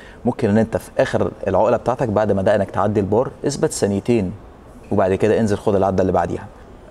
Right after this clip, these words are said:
آه، ممكن استعمل برضو نفس الطريقه ديت في الدبس او في تمرين المتوازي، بس طبعا مش هثبت وانا دراعي مفرود، مش هثبت بعد ما اخلص التمرين، لا، المتوازي انا هعمل العكس، انا هثبت تحت، يعني بنزل تحت عند الوضع اللي انا بيكون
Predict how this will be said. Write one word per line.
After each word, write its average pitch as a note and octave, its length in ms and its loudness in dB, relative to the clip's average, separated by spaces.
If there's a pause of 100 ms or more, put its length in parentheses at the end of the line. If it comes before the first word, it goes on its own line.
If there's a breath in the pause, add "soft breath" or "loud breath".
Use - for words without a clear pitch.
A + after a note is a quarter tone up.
(120)
آه، G#2 120 2
ممكن A#2+ 380 2
استعمل A#2 360 0
برضو G#2 280 2
نفس A2+ 300 -2
الطريقه F#2+ 680 2
ديت C3+ 340 2
في C3+ 440 2
الدبس G2+ 960 0
او F#2 60 0
في - 120 -14
تمرين G#2 460 2
المتوازي، F#2+ 580 0
بس F#2 140 -6
طبعا D3 180 2
مش C#3+ 180 0
هثبت A2+ 260 0
وانا A2+ 140 2
دراعي G#2+ 200 4
مفرود، G#2 280 0
مش G2+ 180 0
هثبت F#2+ 180 0
بعد G2 240 2
ما - 60 0
اخلص G2+ 320 0
التمرين، G2 340 0
لا، F#2 80 4
المتوازي G2+ 380 0
انا G2+ 120 0
هعمل G#2 200 2
العكس، F#2 360 0
انا F#2+ 220 -4
هثبت F#2+ 220 -2 (100)
تحت، - 220 -2 (300 loud breath)
يعني F2+ 200 0
بنزل A2 320 2
تحت - 240 -2 (340 loud breath)
عند F#2 220 0
الوضع G2 420 2
اللي G2 200 0
انا G#2 120 2
بيكون F#2 500 0